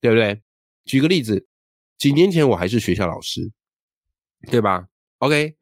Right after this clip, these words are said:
好，我当学校老师呢，其实一开始因为我念师大嘛，师大出来就是实习，然后顺理成章就去考老师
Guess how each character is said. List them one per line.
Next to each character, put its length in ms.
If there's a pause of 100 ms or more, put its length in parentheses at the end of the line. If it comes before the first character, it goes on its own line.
(220)
好， 140
我 100
当 160
学 140
校 180
老 80
师 200
呢， 180
其 60
实 140
一 120
开 160
始 40
因 60
为 60
我 160
念 160
师 260
大 220
嘛， 280
师 160
大 160
出 160
来 160
就 160
是 220
实 300
习， 300
然 120
后 60
顺 240
理 100
成 180
章 140
就 80
去 140
考 180
老 220
师 360